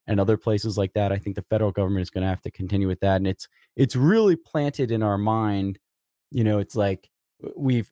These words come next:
we've been thinking the last twenty years, "Well, what should we do to prepare in case another nine eleven happens?" And nine eleven has fundamentally changed the way that the government has worked. Now we're going to be thinking with the mindset of,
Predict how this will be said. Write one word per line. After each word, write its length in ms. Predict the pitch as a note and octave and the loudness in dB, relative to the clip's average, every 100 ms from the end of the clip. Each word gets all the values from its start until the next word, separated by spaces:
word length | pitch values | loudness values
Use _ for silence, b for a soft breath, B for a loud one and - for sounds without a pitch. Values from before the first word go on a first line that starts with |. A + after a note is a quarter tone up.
| B2 | -2
we've 200 | A#2+ - | -2 2
been 240 | D#3 E3 | 2 2
thinking 480 | D#3+ E3 D#3+ D#3+ C3+ | 0 0 0 0 0
the 100 | A#2 | 2
last 320 | A2 G#2 G2+ | 2 0 -4
twenty 240 | - A#2+ G#2+ | -6 -4 -2
years, 320 | A2 G#2+ - | 0 0 0
"Well, 100 | G#2 | 0
what 220 | C#3 F#3 | 0 0
should 160 | G#3 D#3 | -4 -4
we 140 | D3+ | -4
do 420 | A2+ B2+ B2 B2 - _ _ | 0 2 4 2 -2 _ _
to 80 | - | -4
prepare 420 | B2+ A#2 C3+ A#2 | -2 -2 0 2
in 100 | A2 | 0
case 340 | G#2 - G#2+ - | -4 -4 -4 -4
another 380 | - G#2 G#2+ G#2+ | -6 -2 -2 -2
nine 300 | G2 F#2+ G2 | -2 -4 -4
eleven 320 | F2+ F2+ G2+ | -2 -2 -2
happens?" 480 | A2+ C3+ D3+ F3+ - - | -4 -4 -4 -6 -6 -4
And 100 | A2 | -2
nine 160 | B2+ | -2
eleven 240 | C3+ C3 C3+ | -2 -2 -2
has 140 | A2 | -4
fundamentally 720 | - D#3+ D3+ C3+ B2 A#2+ A#2 | -4 -2 0 0 -2 -2 -4
changed 460 | G#2+ - A#2 G#2+ - _ _ _ | -2 -2 0 0 -4 _ _ _
the 80 | - | -2
way 200 | A2 A#2+ | 2 2
that 140 | A2 G2+ _ | 2 -2 _
the 60 | G2+ | -2
government 400 | A2 G#2+ A2 G2 | 0 0 -2 -2
has 160 | G2 | -2
worked. 260 | G2 B2 - _ _ _ | 0 -2 -4 _ _ _
Now 320 | - G#2 A#2 C3+ | -2 0 2 2
we're 200 | A#2+ A2 | 0 0
going 220 | A2 G#2+ | 0 0
to 40 | |
be 140 | F#2+ G#2+ | -2 -4
thinking 460 | - B2 A#2 G#2+ | -2 -2 -2 -2
with 120 | G#2 | -2
the 80 | G2+ | -2
mindset 400 | G#2 G2+ G2 A2 | 0 0 0 -2
of, 100 | G2 | -2